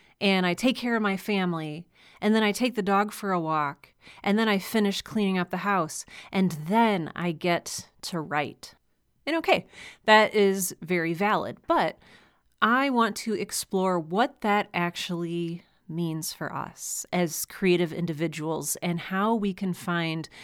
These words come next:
more, is the word enrichment? I don't know. <laughs> More fulfillment and satisfaction in our lives as creative people. So what is a hobby? Basically,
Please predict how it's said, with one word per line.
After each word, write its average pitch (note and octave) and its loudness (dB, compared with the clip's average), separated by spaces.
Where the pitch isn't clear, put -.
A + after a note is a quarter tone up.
more, G#3 2
is G#3+ -6
the B3+ -2
word C#4+ -2
enrichment? F#3+ -2
I E3+ -2
don't D#3+ -6
know. D#3 -8
<laughs> - 6
More A3+ 8
fulfillment G3+ 4
and F#3 -2
satisfaction D#3+ 0
in A3 4
our E3+ 2
lives E3 0
as D#3+ -4
creative D3+ -8
people. - -12
So - 6
what B3 2
is G3 6
a E3 0
hobby? D#3 -2
Basically, C4 0